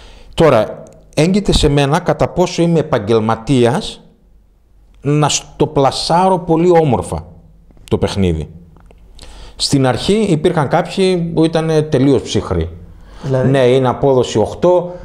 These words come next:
Speaker 1: δώσ' μου πενήντα ευρώ και τα άλλα πενήντα ευρώ μετά το παιχνίδι».
Speaker 2: Μιλάμε για τέτοια ποσά;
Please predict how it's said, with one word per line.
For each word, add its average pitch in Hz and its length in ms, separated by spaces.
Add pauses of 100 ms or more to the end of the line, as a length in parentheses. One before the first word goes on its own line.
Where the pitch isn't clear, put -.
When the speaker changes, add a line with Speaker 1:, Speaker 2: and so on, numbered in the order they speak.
(100)
Speaker 1:
δώσ' 135 260
μου 127 160
πενήντα 131 380
ευρώ 120 320
και 170 100
τα 151 140
άλλα 151 160
πενήντα 139 380
ευρώ 156 500
μετά 143 280
το 151 80
παιχνίδι». 110 500
Speaker 2:
Μιλάμε 151 380
για 165 140
τέτοια 131 280
ποσά; 131 460